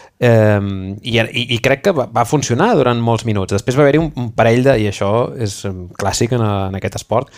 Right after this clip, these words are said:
i és un parell de, de moments de, de ratxa d'encert, no? És a dir,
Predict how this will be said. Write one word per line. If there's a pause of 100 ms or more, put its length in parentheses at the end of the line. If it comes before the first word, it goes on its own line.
(320)
i
és
un
parell
de, (180)
de
moments
de,
de
ratxa
d'encert,
no?
És
a
dir,